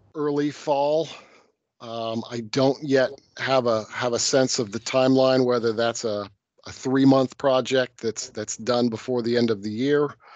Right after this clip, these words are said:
or whether it's six plus that, that carries over into twenty twenty or, uh, twenty twenty-one rather. Um, but I would, I would expect, I had a call from, uh, the consultant this morning,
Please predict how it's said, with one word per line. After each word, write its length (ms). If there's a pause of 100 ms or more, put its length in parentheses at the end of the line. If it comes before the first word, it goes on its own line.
(340)
or 180
whether 400
it's 340 (160)
six 460
plus 600
that, 200 (140)
that 220
carries 360
over 340
into 300
twenty 360
twenty 480 (260)
or, 240 (140)
uh, 180
twenty 240
twenty-one 500
rather. 300 (680)
Um, 280
but 180
I 120
would, 260 (140)
I 100
would 120
expect, 480
I 80
had 120
a 40
call 340
from, 540
uh, 220
the 100
consultant 580
this 240
morning, 480